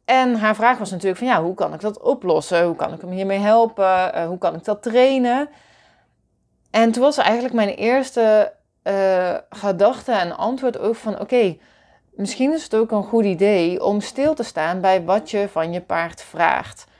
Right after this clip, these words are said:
Ehm, in de zin van dat dat misschien wel best wel heel veel is. Als we kijken naar wat we soms van onze paarden vragen, ehm, dan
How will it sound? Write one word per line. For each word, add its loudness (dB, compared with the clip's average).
Ehm, 0
in -4
de 2
zin 2
van 0
dat 2
dat 0
misschien -4
wel 0
best -4
wel -2
heel -2
veel -2
is. -2
Als 0
we 0
kijken 2
naar -4
wat 2
we -6
soms -8
van -10
onze -8
paarden -6
vragen, 0
ehm, 0
dan 2